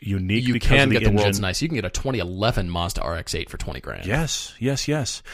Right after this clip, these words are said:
Speaker 1: So that also makes me think about, okay, because those cars just, they take an owner that is engaged. They're gonna burn oil.
Speaker 2: Mm-hmm.
Speaker 1: You know,
Speaker 2: Mm-hmm.
Speaker 1: sometimes, you know, you'll hear them about not being high mileage engines, but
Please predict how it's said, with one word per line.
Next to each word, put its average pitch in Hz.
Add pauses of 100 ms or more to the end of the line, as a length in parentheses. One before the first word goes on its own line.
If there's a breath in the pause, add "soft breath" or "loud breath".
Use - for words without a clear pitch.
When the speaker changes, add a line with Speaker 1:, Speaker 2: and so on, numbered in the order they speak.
(120)
Speaker 1:
So 139
that 147
also 175
makes 131
me 113
think -
about, 90
okay, 80 (400 loud breath)
because 131
those 117
cars 82 (140)
just, -
they 98
take -
an 101
owner 107
that 92
is 90 (100)
engaged. 85 (760 loud breath)
They're 98
gonna 107
burn 110
oil. 92 (300 soft breath)
Speaker 2:
Mm-hmm. 139
Speaker 1:
You 180
know, 92
Speaker 2:
Mm-hmm. -
Speaker 1:
sometimes, 107
you 107
know, 82
you'll 101
hear 107
them 98
about 90
not 98
being 95
high 95
mileage 90
engines, 85
but 85